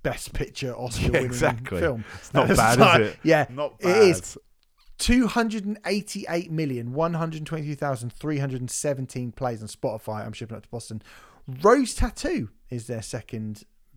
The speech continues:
Speaker 1: biggest
Speaker 2: Ooh,
Speaker 1: song with
Speaker 2: good band.
Speaker 1: a hundred and forty-five something million.
Speaker 2: Good
Speaker 1: Yeah,
Speaker 2: band.
Speaker 1: good band,
Speaker 2: Named
Speaker 1: but
Speaker 2: after a good band.
Speaker 1: I don't, I'm not sure I even know that song. I, I think I've, I've, I've, I've, uh, kind of dropped off the Dropkick Murphys train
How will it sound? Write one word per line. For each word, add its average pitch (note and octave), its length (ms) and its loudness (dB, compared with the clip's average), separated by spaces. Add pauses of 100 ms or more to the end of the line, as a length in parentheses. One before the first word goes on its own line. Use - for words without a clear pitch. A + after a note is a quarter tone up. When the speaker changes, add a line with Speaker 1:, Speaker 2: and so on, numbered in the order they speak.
(100)
Speaker 1:
biggest A2+ 280 -4
Speaker 2:
Ooh, C#3 40 -4
Speaker 1:
song C3+ 120 -6
with C3+ 100 -8
Speaker 2:
good C3 60 -6
band. - 0 -
Speaker 1:
a - 0 -
hundred D3 300 -6
and G#2 480 -6
forty-five C#3+ 560 -4 (300)
something B2 540 -8
million. A#2+ 280 -6
Speaker 2:
Good C#3 80 -6
Speaker 1:
Yeah, A#2 120 -6
Speaker 2:
band. G2 220 -6 (160)
Speaker 1:
good - 160 -14
band, A2 260 -10
Speaker 2:
Named D#2+ 160 -4
Speaker 1:
but - 60 -6
Speaker 2:
after - 200 -10
a - 20 -10
good F#2 120 -16
band. B2 140 -20
Speaker 1:
I B2+ 60 -14
don't, C3+ 240 -6 (240)
I'm - 140 -20
not - 100 -20
sure C#3+ 240 -6
I - 20 -6
even A2 220 -8
know E3 180 -8
that A#2+ 180 -12
song. G#2+ 300 -12
I, A#2+ 160 -8
I C3 40 -16
think C#3+ 180 -14
I've, A#2 200 -12
I've, B2 220 -10
I've, B2+ 140 -8 (840)
I've, D3 280 0
uh, D3 400 2 (800)
kind E3+ 200 0
of A#2+ 200 -4
dropped - 440 -2
off - 440 -4
the C3 80 -4
Dropkick - 500 -10
Murphys A#2+ 760 -8
train A2 500 -8